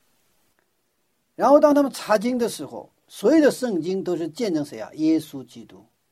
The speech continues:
他们慢慢慢慢对耶稣有什么？有真正的作为弥赛亚的认识，他们的心就发热啊！上帝应许的那一位就是这一位，就是这个弥赛亚耶稣基督。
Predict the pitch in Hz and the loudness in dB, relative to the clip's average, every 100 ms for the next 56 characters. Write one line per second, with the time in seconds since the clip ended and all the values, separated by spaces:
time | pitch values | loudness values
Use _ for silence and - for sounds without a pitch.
0 | _ _ _ _ _ _ _ _ _ _ | _ _ _ _ _ _ _ _ _ _
1 | _ - 294 302 285 311 302 294 294 285 | _ -4 2 4 6 6 6 6 6 4
2 | 285 269 - _ _ _ 202 185 220 240 | 2 0 -14 _ _ _ -2 2 4 4
3 | 233 226 208 147 147 147 170 175 _ _ | 2 -2 0 0 2 0 0 -4 _ _
4 | _ _ _ _ _ _ _ _ _ 127 | _ _ _ _ _ _ _ _ _ -12
5 | 123 - 190 214 220 190 147 135 180 160 | -8 2 2 2 0 0 0 -2 0 0
6 | 151 117 - 131 110 110 95 76 - _ | 0 -6 -6 -6 -6 -10 -12 -16 -20 _
7 | _ _ _ _ - 240 220 - 214 202 | _ _ _ _ -2 -2 -2 -4 -8 -6
8 | 196 - 175 165 156 180 - - 190 175 | -6 -10 -14 -14 -8 -6 -6 -8 -10 -10
9 | 233 226 233 233 330 277 220 185 190 247 | -8 -6 -6 -2 2 2 0 -4 -2 2
10 | 285 208 233 208 - - 320 240 - 220 | 2 0 -2 -2 -2 -2 0 0 -6 -10
11 | 214 - _ - 269 143 143 143 110 _ | -10 -12 _ -4 0 0 -2 -6 -10 _
12 | _ _ _ _ _ _ - 359 302 262 | _ _ _ _ _ _ 2 6 8 6
13 | 240 233 196 214 180 254 214 180 180 165 | 2 2 2 0 2 6 6 4 2 0
14 | 170 156 156 147 | -4 -6 -6 -8